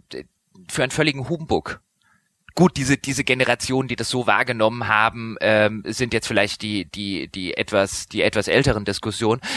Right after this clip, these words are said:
äh, Generationen, aber dafür haben wir jetzt heute Generationen, die, ähm, die, äh, Wochen ihrer Kinder besser, besser durchplanen als, äh, die Bundeswehr die Wochen ihrer Rekruten.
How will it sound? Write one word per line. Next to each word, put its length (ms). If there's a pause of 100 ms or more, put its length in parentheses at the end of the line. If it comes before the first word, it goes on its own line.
äh, 220
Generationen, 560
aber 120
dafür 280
haben 100
wir 80
jetzt 140
heute 200
Generationen, 840
die, 260
ähm, 460
die, 220
äh, 560
Wochen 460
ihrer 260
Kinder 400
besser, 520 (160)
besser 300
durchplanen 800
als, 340
äh, 240
die 160
Bundeswehr 680 (280)
die 120
Wochen 240
ihrer 240
Rekruten. 500